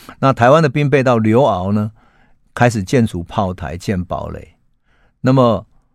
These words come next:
当然，刘铭传就在这个时候，到七月的时候，哈，到达台湾，然后进驻台北，筑炮台等等。七月二十二号左右，法国的富水师提督叫里斯卑士，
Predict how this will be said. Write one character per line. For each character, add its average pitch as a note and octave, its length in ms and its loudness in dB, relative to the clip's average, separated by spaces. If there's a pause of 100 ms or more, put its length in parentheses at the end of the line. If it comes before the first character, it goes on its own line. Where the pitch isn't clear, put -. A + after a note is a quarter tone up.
(260)
当 B2 160 4
然， G#2+ 120 2
刘 G#2+ 140 2
铭 B2+ 160 2
传 G2 180 0
就 G#2+ 120 0
在 G#2 100 0
这 F#2+ 140 -6
个 F#2+ 100 -4
时 F2+ 180 -8
候， F2+ 120 -4
到 F#2+ 100 -4
七 C3+ 300 -4
月 B2+ 160 2
的 F2 100 -4
时 E2 200 -14
候， E2+ 260 -8
哈， F2 220 -14
到 G#2 140 -2
达 E2 160 -6
台 D2+ 240 -12
湾， D#2 180 -10
然 - 260 -20
后 G#2 100 -2
进 A2 220 0
驻 G2+ 160 -4
台 D#2+ 240 -8
北， E2 260 -12 (360)
筑 F#2+ 180 -8
炮 G#2+ 260 -2
台 D2+ 180 -12
等 E2 220 -14
等。 - 140 -18 (560)
七 - 220 -2
月 B2 220 4 (120)
二 D3+ 160 2
十 G2+ 220 -4
二 G#2+ 40 -6
号 F#2+ 260 -6
左 E2 220 -16
右， F2 220 -16 (1120)
法 G#2 360 -2
国 - 260 -14
的 F#2 120 -12
富 A2 260 -4
水 - 220 -10
师 F#2+ 220 -10
提 F2 260 -14
督 E2+ 260 -14 (840)
叫 G#2+ 240 2
里 F#2+ 240 -4
斯 A2+ 480 -6 (160)
卑 G#2 220 0
士， E2+ 340 -10